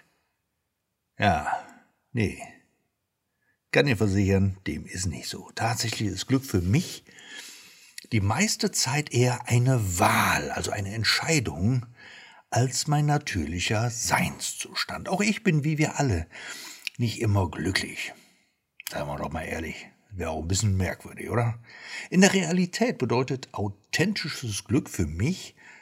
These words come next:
nicht das Fehlen von negativen Gefühlen wie Trauer oder Schmerz. Für mich bedeutet es die,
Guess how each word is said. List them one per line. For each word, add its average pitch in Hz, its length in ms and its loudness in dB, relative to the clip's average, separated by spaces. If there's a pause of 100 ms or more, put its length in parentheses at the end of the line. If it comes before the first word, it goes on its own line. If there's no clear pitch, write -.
(240)
nicht 185 220 4
das - 160 -2
Fehlen 101 360 6
von 80 160 -4
negativen 95 520 0
Gefühlen 98 480 0
wie - 80 -8
Trauer 78 400 -6
oder - 180 -12
Schmerz. - 600 -14 (380)
Für 170 140 0
mich 262 240 2
bedeutet 190 400 0
es 160 240 -4
die, 139 300 0